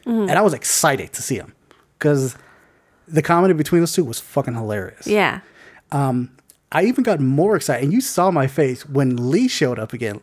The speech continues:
Speaker 2: Lee Sizemore.
Speaker 1: Mm-hmm.
Speaker 2: I was just like, "Holy shit, Lee made it!" 'Cause in season two, um, it was led to believe that he died.
Speaker 1: Yeah.
Speaker 2: And seeing him again, I was like, "Holy fuck, Lee made it!" Like,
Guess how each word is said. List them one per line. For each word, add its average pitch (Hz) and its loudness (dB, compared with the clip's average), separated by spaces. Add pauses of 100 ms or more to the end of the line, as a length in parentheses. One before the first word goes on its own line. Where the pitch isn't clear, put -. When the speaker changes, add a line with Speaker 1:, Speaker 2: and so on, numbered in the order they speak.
(120)
Speaker 2:
Lee 147 2
Sizemore. 175 0
Speaker 1:
Mm-hmm. 226 0 (460)
Speaker 2:
I 208 2
was 170 2
just 160 0
like, 165 2
"Holy 381 2
shit, 349 0
Lee 311 2
made 302 2
it!" - -8 (440)
'Cause 165 -2 (520)
in 175 2
season 196 2
two, 240 0 (640)
um, 143 2
it 180 2
was 160 0
led 190 2
to 180 -8
believe 190 0
that 147 2
he 156 -2
died. - -4 (180)
Speaker 1:
Yeah. 214 0
Speaker 2:
And 156 0
seeing 233 2
him 180 2
again, 208 2
I - 2
was 180 2
like, 180 0
"Holy 190 0
fuck, - -2
Lee 226 2
made 240 0
it!" - -10
Like, 135 -2